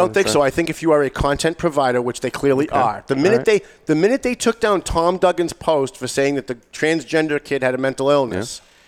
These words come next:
Speaker 2: Yeah.
Speaker 1: you became a content provider. You decided based on content what should be there and what shouldn't. That makes you a content provider. And if you're a content provider, the government needs to regulate it.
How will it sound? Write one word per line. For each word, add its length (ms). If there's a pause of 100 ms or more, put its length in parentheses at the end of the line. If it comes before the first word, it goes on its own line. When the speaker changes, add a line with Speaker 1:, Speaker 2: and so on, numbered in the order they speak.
(140)
Speaker 2:
Yeah. 80
Speaker 1:
you 40
became 240
a 60
content 380
provider. 400 (240)
You 180
decided 480
based 240
on 100
content 540
what 140
should 160
be 140
there 180
and 100
what 120
shouldn't. 340 (340)
That 260
makes 220
you 80
a 40
content 440
provider. 320
And 100
if 120
you're 80
a 60
content 420
provider, 300
the 80
government 320
needs 140
to 100
regulate 340
it. 80